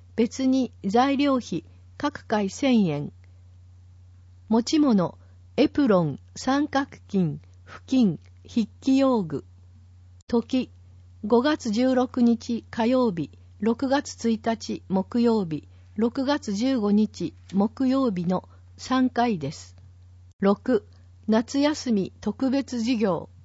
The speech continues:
親子で作るビー玉からくり。夏休みの思い出作りに、親子で木組みのからくりおもちゃを作ってみませんか？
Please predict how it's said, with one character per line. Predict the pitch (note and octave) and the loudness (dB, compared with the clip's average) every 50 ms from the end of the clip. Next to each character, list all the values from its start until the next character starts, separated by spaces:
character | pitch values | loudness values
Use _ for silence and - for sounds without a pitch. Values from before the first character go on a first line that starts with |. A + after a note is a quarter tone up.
| - - | -4 0
親 | - C#4+ D#4+ D#4+ D#4 | 2 2 2 2 0
子 | - C#4 A#3 | 0 0 2
で | G#3+ G#3 | 2 0
作 | G#3 - - - - A3+ G#3 | -2 -4 -12 -4 0 0 2
る | F#3 F3+ - - - | 2 0 -2 -4 -2
ビ | E3 G#3 B3 C4+ C4+ | 0 2 4 4 4
ー | |
玉 | C4+ C4 B3+ B3+ B3+ | 4 4 2 2 0
か | - - C#4 | 0 0 0
ら | B3 A#3 A3 | 0 0 0
く | - - F3 | -2 -4 -6
り。 | D#3+ C#3 G#2+ - - - - - - - - - - - - - - - - - - - | -6 -6 -8 -10 -18 -20 -20 -20 -20 -20 -20 -20 -20 -20 -20 -20 -20 -20 -20 -20 -8 -2
夏 | G#3+ A3 A#3 - - C#4+ | -2 -2 -2 0 0 0
休 | D4+ D#4+ - - C4 | 0 0 0 -2 0
み | C4+ B3+ | 0 2
の | A3+ G#3 G3 | 2 4 4
思 | G3 G3 A3+ B3 B3+ | 4 4 4 4 4
い | B3+ | 4
出 | A#3+ B3+ A#3+ | 2 2 0
作 | A#3+ C4 - - A#3+ | 0 -4 -4 -4 -4
り | G3+ G3 F3 | -2 -2 -2
に、 | F3 F3+ F3 - - - - - - - - - | -2 -2 -2 -4 -8 -16 -20 -20 -20 -20 -6 -2
親 | B3+ C#4 D4 C#4 C#4 | 0 2 2 2 0
子 | C#4 - G3+ F#3+ | -2 -4 -4 -2
で | F#3 F#3 G3 A#3 - - - - | -2 -2 -4 -4 -10 -18 -20 -8
木 | - - B3 A3 | -2 -2 0 0
組 | C4+ D4 C#4+ | 2 2 0
み | D4+ C#4+ | 0 0
の | C#4+ C#4+ C#4+ | -2 -4 -4
か | - A3 B3 | -6 -6 -4
ら | B3 C#4 C#4 | -4 -4 -4
く | - D4 C4+ | -4 -2 -2
り | C#4+ C#4+ C#4+ | 0 0 0
お | C#4 | 0
も | C#4 D4 C#4+ | -2 -2 -2
ち | - C4 | -2 -2
ゃ | A#3 | -2
を | G#3 | -2
作 | G3 - - - B3+ | -4 -8 -10 -8 -10
っ | A#3+ | -10
て | - - A#3 G#3+ | -4 -2 -2 0
み | G3+ F#3+ | 0 0
ま | G3 G3 A3 | -2 -2 -4
せ | - - G#3 | -4 -4 -4
ん | G3 F#3+ | -4 -4
か？ | - - D3+ F3 F#3+ | -6 -10 -10 -10 -12